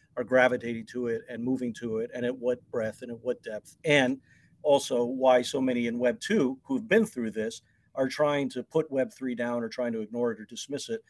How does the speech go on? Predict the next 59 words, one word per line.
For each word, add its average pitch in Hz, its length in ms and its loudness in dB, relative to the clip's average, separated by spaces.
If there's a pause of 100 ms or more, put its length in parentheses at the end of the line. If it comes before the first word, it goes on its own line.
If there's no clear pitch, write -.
(260)
In 123 80 -2
many 120 160 0
ways, 117 340 -2
what 123 80 -12
came 113 240 -8
before 113 320 -10
them, 107 300 -10 (120)
uh, 113 120 -12
dismissed 117 440 -14
them. 120 280 -4 (600)
But 160 100 2
what 185 120 2
made 220 180 6
me 220 100 2
particularly 165 500 -4
unpack 123 400 0
this, 120 120 -8
'cause 127 160 -8
I've 131 120 0
been 135 140 -4
really 143 220 -2
looking 127 300 -6
at 110 60 -8
this 117 160 -8
for 110 320 -6 (120)
a, 120 40 -12 (180)
a - 20 -12
lot 127 200 -2
of 117 80 -4
different 110 280 -12
lenses, 110 320 -12
I 131 120 4
do 170 200 -2
a 143 80 -4
lot 139 280 4
of 131 80 -2
investment 120 520 -4 (440)
in 123 100 -2
emerging 120 340 0
markets. - 520 -6 (120)
And 123 300 -4
when 131 180 -2
you 139 200 -2
think 190 240 -2
about 123 380 2 (320)
these 123 180 -8
rising 139 360 2
markets 123 380 -2
who 131 140 -6
in 123 80 -4
the 117 40 -4
last 127 280 -2
several 117 280 -6
years 147 320 -2
have 113 100 -10
just 151 280 -4
really 147 400 -6
just - 240 -12
gone 131 320 -4